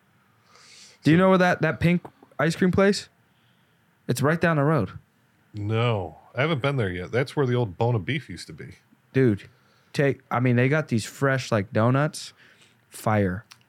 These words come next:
Speaker 2: The sub
Speaker 1: That's
Speaker 2: sandwiches, Mister Submarine.
Speaker 1: That,
Speaker 2: Mister
Speaker 1: those are
Speaker 2: Sub.
Speaker 1: fire.
Speaker 2: There's one
Speaker 1: Capital
Speaker 2: right down
Speaker 1: Grill's
Speaker 2: in
Speaker 1: a
Speaker 2: Ogden.
Speaker 1: go-to for me for
Speaker 2: Capital
Speaker 1: s-,
Speaker 2: Grill
Speaker 1: for
Speaker 2: is
Speaker 1: s-,
Speaker 2: really good.
Speaker 1: like, but we've gone
Speaker 2: When
Speaker 1: to
Speaker 2: you
Speaker 1: all these
Speaker 2: took us.
Speaker 1: fancy places. Camp, Capital Grill's, like, for me. I love the fancy places. I love food,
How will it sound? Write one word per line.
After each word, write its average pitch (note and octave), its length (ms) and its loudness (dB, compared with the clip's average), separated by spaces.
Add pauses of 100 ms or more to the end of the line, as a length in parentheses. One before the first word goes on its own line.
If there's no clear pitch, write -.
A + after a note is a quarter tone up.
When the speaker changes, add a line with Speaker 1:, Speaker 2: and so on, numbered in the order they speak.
(200)
Speaker 2:
The G#2+ 220 -4
sub B2 220 -2
Speaker 1:
That's A#2 120 -6
Speaker 2:
sandwiches, A#2+ 480 -4
Mister G2 240 -8
Submarine. F#2+ 560 -8 (800)
Speaker 1:
That, A2+ 180 0
Speaker 2:
Mister - 40 0
Speaker 1:
those A2 140 2
are - 20 2
Speaker 2:
Sub. G2+ 80 0
Speaker 1:
fire. A#2 340 2 (420)
Speaker 2:
There's G2+ 120 -10
one G#2 80 -4
Speaker 1:
Capital C#3 260 0
Speaker 2:
right A2+ 60 2
down A2+ 100 2
Speaker 1:
Grill's A#2+ 180 4
Speaker 2:
in A2 40 2
Speaker 1:
a - 20 0
Speaker 2:
Ogden. G#2+ 140 2
Speaker 1:
go-to G#2+ 260 0
for G#2 100 -6
me A2+ 140 2
for C3+ 120 0
Speaker 2:
Capital E3 300 0
Speaker 1:
s-, C3 40 0
Speaker 2:
Grill C3 140 2
Speaker 1:
for A#2+ 60 2
Speaker 2:
is G#2+ 80 0
Speaker 1:
s-, A#2+ 60 -2
Speaker 2:
really A2 220 -2
good. E2+ 340 -8 (140)
Speaker 1:
like, A#2+ 160 -2
but - 80 2
we've D3+ 180 4
gone C3+ 120 2
Speaker 2:
When G#2+ 60 2
Speaker 1:
to G#2+ 60 4
Speaker 2:
you A#2 40 6
Speaker 1:
all B2+ 100 4
these B2+ 160 4
Speaker 2:
took - 100 0
us. C3+ 60 2
Speaker 1:
fancy B2+ 200 -2
places. C#3 540 0 (140)
Camp, D#3+ 360 -4
Capital C#3 320 -4
Grill's, G#2+ 340 0
like, G2+ 160 -4 (640)
for - 120 -8
me. A#2+ 340 2 (380)
I B2 80 -2
love D3 240 4
the C#3 80 2
fancy C3+ 340 -2
places. C3 220 2
I A2+ 80 2
love A#2+ 360 2
food, A2+ 460 2